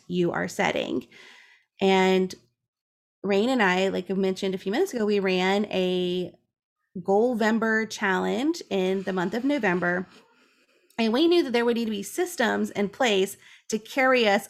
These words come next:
all the way through the month of November. It was newish for us. We were, you know, more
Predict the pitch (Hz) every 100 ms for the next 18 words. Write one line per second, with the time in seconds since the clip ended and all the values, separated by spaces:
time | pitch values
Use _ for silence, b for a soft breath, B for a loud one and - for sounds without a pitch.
0 | - 240 233 226 220 214 240 202 190 190
1 | 190 180 170 165 160 - - - b b
2 | b b b - 190 185 185 180 175 -
3 | _ _ - 208 220 254 285 277 262 -
4 | 226 226 233 214 202 196 190 190 _ _
5 | - - 180 - 214 220 220 220 220 -